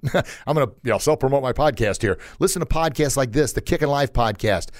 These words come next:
We've got, this is our seventy-fourth episode. So, heck, you've got a lot of episodes to play catch-up on.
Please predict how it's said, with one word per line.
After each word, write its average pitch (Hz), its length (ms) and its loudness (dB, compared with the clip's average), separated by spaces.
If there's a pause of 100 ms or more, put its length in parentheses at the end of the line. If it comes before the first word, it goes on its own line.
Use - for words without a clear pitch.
(180)
We've 160 100 -4
got, 147 160 2
this 160 120 0
is - 40 2
our 123 80 0
seventy-fourth 170 800 0
episode. 113 600 0 (460)
So, 147 160 2
heck, 160 220 0 (160)
you've 175 180 2
got 156 160 2
a 131 60 0
lot 151 260 2
of 131 80 2
episodes 131 480 2
to 107 80 -4
play 139 200 2
catch-up 135 500 0
on. 90 240 -2